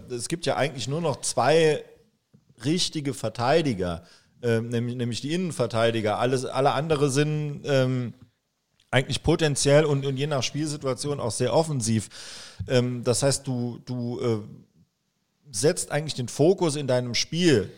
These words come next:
wenn du jetzt nicht kompletter Underdog bist, der einfach nur irgendwie da überleben will. Wenn irgendeine Mannschaft bei Bayern spielt, sieht man das ja oft, dass die dann sich wirklich so irgendwie verschanzen, so am eigenen Strafraum, und dann kriegen sie nachher trotzdem sechs Stück oder so. Ähm, äh,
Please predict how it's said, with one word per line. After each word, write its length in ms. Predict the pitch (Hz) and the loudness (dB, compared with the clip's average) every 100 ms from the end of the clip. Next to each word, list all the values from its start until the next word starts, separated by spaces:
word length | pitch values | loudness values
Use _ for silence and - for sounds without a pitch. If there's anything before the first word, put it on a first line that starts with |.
| 104 | -6
wenn 140 | 120 | -2
du 80 | 120 | 0
jetzt 140 | 104 | 0
nicht 200 | 147 - | -2 -6
kompletter 520 | - 123 151 151 131 | -8 -2 0 0 0
Underdog 500 | 143 175 139 113 110 | -2 0 0 0 -4
bist, 300 | - 123 - | -4 -4 -2
der 100 | 120 | -2
einfach 240 | 113 147 135 | -2 -2 -4
nur 260 | 143 160 | 0 0
irgendwie 280 | 151 170 151 | 0 -2 0
da 100 | 135 | 0
überleben 600 | 131 117 117 135 160 147 | 0 0 0 0 -2 -2
will. 160 | 120 110 | -2 -2
Wenn 140 | 107 | -2
irgendeine 280 | 117 143 147 | 0 0 0
Mannschaft 380 | 123 135 131 - | -2 -2 -4 -2
bei 100 | 110 | 0
Bayern 380 | 98 127 139 131 | 2 2 2 -2
spielt, 260 | - 113 104 | -6 -6 -6
sieht 160 | - | -8
man 120 | 110 | -4
das 160 | 110 110 | -4 -2
ja 100 | 107 | -4
oft, 240 | 123 117 | -4 -4
dass 140 | 107 101 | -6 -6
die 120 | 127 | -4
dann 260 | 120 113 101 - - | -2 -2 -4 -14 -14
sich 260 | - 117 120 | -8 -2 0
wirklich 340 | 160 151 127 | 0 -2 -2
so 140 | 147 | 0
irgendwie 300 | 139 151 139 | 2 0 0
verschanzen, 720 | 127 123 110 123 143 151 143 123 | -4 -4 -2 0 0 0 -2 0
so 120 | 135 | 0
am 160 | 123 | 0
eigenen 340 | 110 131 139 120 | 0 0 0 -6
Strafraum, 500 | - 120 139 135 127 | -2 2 2 0 -4
und 60 | |
dann 100 | 117 | -4
kriegen 200 | - 143 | -4 -6
sie 60 | 123 | -4
nachher 220 | 135 120 | -4 -6
trotzdem 360 | 120 151 151 123 | -4 -4 -4 -4
sechs 220 | 110 - | -4 -4
Stück 280 | - 117 113 | -4 -6 -4
oder 160 | 101 | -4
so. 140 | 98 98 - - - | -4 -6 -10 -20 -8
Ähm, 480 | 117 120 117 117 107 - - - - - - | 0 0 0 -2 -6 -10 -18 -18 -18 -20 -8
äh, 140 | 120 | -6